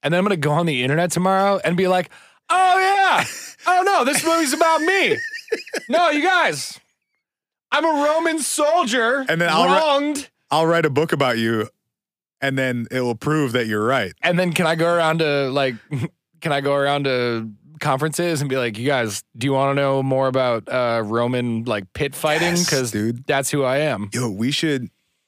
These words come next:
Speaker 2: I mean,
Speaker 1: <laughs>
Speaker 2: I love mufon, and at the same time, like, they're, they do
Speaker 1: Some wild shit.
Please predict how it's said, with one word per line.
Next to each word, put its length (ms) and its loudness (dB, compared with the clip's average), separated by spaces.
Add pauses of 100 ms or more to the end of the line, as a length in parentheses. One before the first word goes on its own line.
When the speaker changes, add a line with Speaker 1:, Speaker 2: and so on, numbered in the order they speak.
(280)
Speaker 2:
I 60 -6
mean, 180 0 (340)
Speaker 1:
<laughs> 340 -20
Speaker 2:
I 80 0
love 680 0 (440)
mufon, 560 0
and 100 -2
at 100 -2
the 80 -6
same 260 -4
time, 300 -2
like, 180 -4 (220)
they're, 420 -4
they 360 -8 (180)
do 520 0 (340)
Speaker 1:
Some 200 -6
wild 300 -4
shit. 320 -4